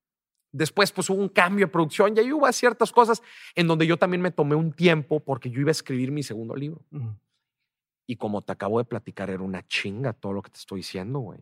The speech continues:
Speaker 1: Estar
Speaker 2: Ujú.
Speaker 1: yendo todos los días, el estrés que eso requiere, güey.
Speaker 2: Cada
Speaker 1: Des-
Speaker 2: subida del avión es un estrés.
Speaker 1: Y yo, yo venía, yo, yo regresaba a Monterrey y mi equipo me decía, "Moris, vamos a grabar todos los próximos tres días porque tenemos que grabar todo el contenido del mes, güey".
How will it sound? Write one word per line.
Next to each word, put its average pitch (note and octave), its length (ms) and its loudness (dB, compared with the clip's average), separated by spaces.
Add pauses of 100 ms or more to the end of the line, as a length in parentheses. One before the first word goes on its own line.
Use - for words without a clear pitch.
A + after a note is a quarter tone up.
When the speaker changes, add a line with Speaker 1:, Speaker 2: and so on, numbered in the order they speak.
(120)
Speaker 1:
Estar A2+ 220 -8
Speaker 2:
Ujú. F#2+ 60 -6
Speaker 1:
yendo A#2 240 -4
todos A#2+ 200 -2
los C3 220 2
días, G2 540 -6 (840)
el G#2 140 -6
estrés - 720 -6
que - 140 -10
eso B2 220 -6
requiere, F#2 480 -10
güey. F#2 200 -4
Speaker 2:
Cada D#3+ 140 0
Speaker 1:
Des- D3 80 -4
Speaker 2:
subida C#3 220 0
del D3+ 100 0
avión C3+ 260 -2
es C3+ 80 -10
un C3 100 -12
estrés. - 320 -16 (120)
Speaker 1:
Y E3+ 140 -6
yo, D#3 200 2 (220)
yo D3+ 260 0
venía, - 640 0
yo, D#3+ 140 2
yo F3 320 0
regresaba F3 560 2
a F#3 40 2
Monterrey D3+ 720 -2
y B2+ 120 -4
mi B2 140 -4
equipo C#3 340 0
me C#3 80 2
decía, C3 180 0
"Moris, B2 260 2
vamos C3 220 0
a F#3+ 60 0
grabar C#3 260 2
todos D3 320 2
los D#3 140 0
próximos C#3 480 -4
tres C3 180 0
días C#3 220 2
porque D3 180 -2
tenemos C#3 260 -4
que F#3+ 100 0
grabar C3+ 340 2
todo D#3 120 4
el D#3+ 100 2
contenido C#3+ 360 2
del C3 100 2
mes, D3+ 220 -4
güey". C3+ 100 -14